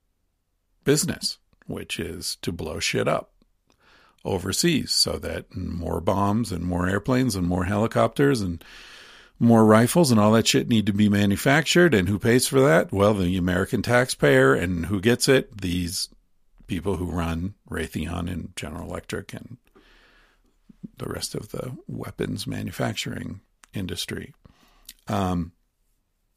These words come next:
that's true. Okay? The military-industrial complex is a real thing.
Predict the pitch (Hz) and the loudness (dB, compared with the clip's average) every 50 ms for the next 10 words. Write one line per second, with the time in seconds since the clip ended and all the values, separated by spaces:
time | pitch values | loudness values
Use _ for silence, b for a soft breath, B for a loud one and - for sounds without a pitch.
0 | _ _ _ _ _ _ _ - 131 165 - - - - - 180 190 - - - | _ _ _ _ _ _ _ -2 -2 0 0 -2 -2 0 2 4 4 4 2 -2
1 | - _ _ _ _ _ _ _ _ _ _ _ _ _ _ _ _ _ _ _ | -8 _ _ _ _ _ _ _ _ _ _ _ _ _ _ _ _ _ _ _
2 | _ _ - - _ - 110 101 - 131 127 139 151 160 131 107 110 107 107 127 | _ _ -20 -14 _ -6 -6 -2 0 0 0 0 -2 -6 -4 -2 2 4 4 4
3 | 139 147 135 - 147 135 127 127 123 110 117 117 113 - - 127 113 107 - 110 | 4 4 4 4 4 4 4 4 4 2 2 0 -2 0 0 0 0 0 0 0
4 | 107 104 98 - 120 101 98 - - - _ _ - 139 113 101 107 104 101 98 | 0 0 0 0 0 0 0 0 -4 -8 _ _ 0 2 4 4 4 4 4 2
5 | 98 98 98 - - 95 87 90 90 90 | 2 2 0 -2 -2 -4 -4 -4 -4 -6